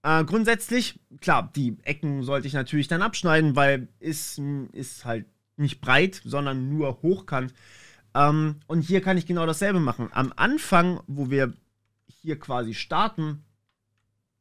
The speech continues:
also sprich hier, gehen wir auf einfachen Zoom und hier, wo es aufhört, gehen wir auf doppelten Zoom. Und hier machen wir genau dasselbe, gehen wir auch auf einfachen Zoom und animieren auf doppelten Zoom.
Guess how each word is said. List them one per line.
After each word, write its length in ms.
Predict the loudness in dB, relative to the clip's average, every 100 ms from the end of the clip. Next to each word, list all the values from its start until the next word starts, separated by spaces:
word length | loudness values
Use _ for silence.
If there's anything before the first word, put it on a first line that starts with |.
| _ _ _ _ _ -18
also 180 | -18
sprich 240 | -16 -18 -6
hier, 360 | 2 2 2 -6 _ _ _ _
gehen 180 | 0 2
wir 80 | 0
auf 160 | -4 -4
einfachen 600 | -2 -2 -2 -2 0 0
Zoom 360 | 0 2 0 -4 _ _ _
und 420 | -2 2 2 -2 _
hier, 640 | -14 -10 -2 2 2 0 -2
wo 100 | -6
es 100 | -6
aufhört, 640 | -6 -6 -4 -2 -2 -2
gehen 180 | -4 -2
wir 120 | -4
auf 180 | -6 -8
doppelten 600 | -6 -4 -4 -6 -4 -6
Zoom. 420 | -4 -6 -6 -8 _ _ _ _
Und 340 | -2 0 0 -4
hier 320 | -10 -2 2
machen 240 | 2 2 0
wir 80 | -2
genau 260 | -4 -4
dasselbe, 420 | -6 -4 -4 -4
gehen 180 | -4 -4
wir 100 | -2
auch 160 | -2 0
auf 200 | -2 -2
einfachen 560 | -2 -2 -2 -4 -2 -2
Zoom 260 | 0 0
und 200 | -2 -8
animieren 440 | -4 -2 -2 -4 -6
auf 320 | -6 -8 -10 -10
doppelten 540 | -4 -4 -2 -2 -2
Zoom. 320 | -2 -4 -6